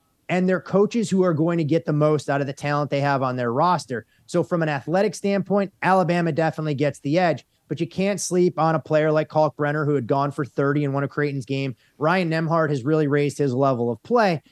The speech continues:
And that's the one thing in college basketball we get that we don't always see in college football, because if you lose a game early, heaven forbid you lose two, you don't have a chance to resurrect your season. And this is a Creighton side, came into the year white hot.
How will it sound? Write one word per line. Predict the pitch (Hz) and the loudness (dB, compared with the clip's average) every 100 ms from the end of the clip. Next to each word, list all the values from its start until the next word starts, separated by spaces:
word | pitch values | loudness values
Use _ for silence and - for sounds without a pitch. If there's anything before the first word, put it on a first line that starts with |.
| _ _ 170 | _ _ -2
And | 196 | 0
that's | 262 277 | 0 0
the | 302 | 0
one | 233 196 196 | 2 2 0
thing | 190 180 | -2 -2
in | |
college | 151 165 160 151 | 0 2 4 2
basketball | 139 143 151 135 131 120 | -2 -2 -2 -2 0 0
we | 131 | 0
get | 117 139 135 | 0 -2 0
that | 135 | -2
we | 135 | 0
don't | 156 160 | 2 2
always | 156 147 143 | 2 2 -2
see | 147 | -4
in | 131 | -2
college | 147 131 123 | 0 0 0
football, | - 131 113 104 | -2 -2 -2 -4
because | 120 127 | -6 -6
if | 120 | -4
you | 143 | 0
lose | 156 220 | 2 2
a | 226 | 2
game | 196 196 175 | 0 0 0
early, | 165 175 180 165 _ - | 2 2 2 -2 _ -4
heaven | 156 180 | -2 0
forbid | - 165 175 143 | 0 2 2 2
you | 156 | 2
lose | 147 135 | 2 0
two, | - 185 180 - _ - | 0 2 2 -2 _ -4
you | 156 | 0
don't | 147 185 208 | 2 2 4
have | 196 | 2
a | 170 | 0
chance | - 175 165 | -2 -4 -4
to | - | -2
resurrect | 147 160 143 143 143 - | 0 2 2 0 0 -2
your | 127 | -8
season. | - 233 185 151 - _ _ | -4 -2 0 -2 -8 _ _
And | 165 185 | 0 0
this | 208 | 2
is | 220 | 0
a | 175 | -2
Creighton | - 196 175 | 0 0 0
side, | 170 175 160 160 135 _ | -2 0 2 0 -4 _
came | - 180 | -4 -2
into | 185 190 175 | 0 0 0
the | |
year | 160 156 156 147 - - | 0 2 0 -2 -8 -6
white | 117 165 160 | 2 2 2
hot. | 127 95 | -2 -4